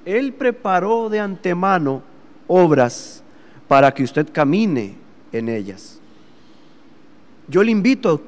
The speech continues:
a que lea Juan capítulo diecisiete, esta oración que el Señor Jesús hace por sus discípulos. Cuando en, Él en un momento dice: "Te pido por todos aquellos que van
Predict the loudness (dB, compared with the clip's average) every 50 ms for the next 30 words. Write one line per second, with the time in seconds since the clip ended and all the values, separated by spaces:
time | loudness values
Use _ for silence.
0 | -2 -2 -2 -2 0 -2 -2 2 2 2 2 2 0 -2 -6 -14 -20 -20 -20 -12
1 | -2 0 0 0 0 -2 -6 -8 -6 -6 -8 -6 -4 -2 0 0 2 2 0 -2
2 | -2 -6 -6 -2 0 0 0 0 -4 -8 -12 -12 -16 -20 -20 -6 -2 0 0 0
3 | 0 0 0 2 2 2 0 0 -2 -2 -2 -2 -2 -4 -4 -4 -4 -4 -4 -2
4 | -2 -2 -2 -2 -4 -6 -2 -2 -2 -4 -4 -6 -10 -8 -8 -6 -6 -6 -4 -2
5 | 0 0 0 -2 -6 -8 -6 -6 -8 -4 -2 -2 -2 -2 -4 -6 -6 -6 -6 -8
6 | -12 -20 -20 -20 -20 -20 -20 -20 -20 -20 -20 -20 -20 -20 -20 -20 -20 -20 -20 -20
7 | -20 -20 -20 -16 -4 -2 -2 -2 -2 -2 -2 -2 0 0 0 -2 -4 -6 -12 -10
8 | -2 -2 -2 0 -2 -4 -6 -6 -6 -6 -6 -4 -4 -6 -4 -4 -4 -4 -4 -4
9 | -4 -4 -6 -6 -6 -8 -14 -20 -20 -20 -20 -20 -20 -10 -6 -6 -6 -6 -4 0
10 | 2 2 2 2 0 -2 -2 -2 -2 -2 -2 0 0 2 4 2 2 0 -4 -10
11 | -6 -4 -4 -4 -2 -4 -6 -8 -8 -8 -6 -4 -4 -4 -4 -4 -8 -10